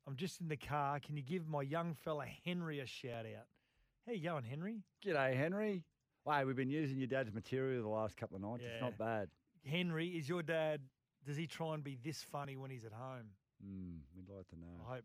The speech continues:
Speaker 1: not. Hope not. Uh, just a couple of other texts as well, eh? Rat, how did your new TaylorMades go,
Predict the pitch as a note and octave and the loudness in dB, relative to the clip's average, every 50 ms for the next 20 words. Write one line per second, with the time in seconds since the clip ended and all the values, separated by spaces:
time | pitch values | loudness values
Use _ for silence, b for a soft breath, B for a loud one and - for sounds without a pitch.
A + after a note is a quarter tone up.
0 | A2 A2 A#2 A#2 A2+ - _ _ _ _ _ _ _ _ _ _ _ B2 B2 B2 | -12 -16 -16 -16 -16 -20 _ _ _ _ _ _ _ _ _ _ _ -16 -16 -14
1 | A#2+ A#2+ A#2+ - _ b b b b b b b b b b _ - C3 C3+ C#3 | -14 -16 -16 -16 _ b b b b b b b b b b _ -8 -6 -6 -4
2 | C#3+ C#3+ D#3+ G3 - - A3+ A3 G3+ F#3+ F#3 F3+ F#3 E3+ E3+ D3+ C3 - E3 E3+ | -4 -6 -6 -8 0 0 0 2 2 2 2 2 2 0 -2 -4 -4 -4 -6 -6
3 | C3 - C#3+ C3 A#2+ C3 D3+ D3+ D3+ D3 D3 C#3 C#3 C#3+ C#3+ C#3+ - D#3 C#3+ D#3+ | -6 -6 -12 -10 -4 0 0 2 2 2 2 2 2 0 0 0 0 0 2 2
4 | G3 A3 A#3 G#3+ F3 F3 C3+ - F3 D3+ D#3 D#3 - - - D#3 D3+ D3+ C#3+ C3+ | 2 2 2 0 -2 -4 -6 -6 -4 -4 -4 -4 -4 -6 -6 -2 -2 -2 -2 -2
5 | B2 B2+ C3+ D#3 F#3+ G#3+ F3+ F3+ D#3+ F3+ D3 B2 | -2 -2 -2 -2 -2 -4 -6 -6 -4 -4 -4 -4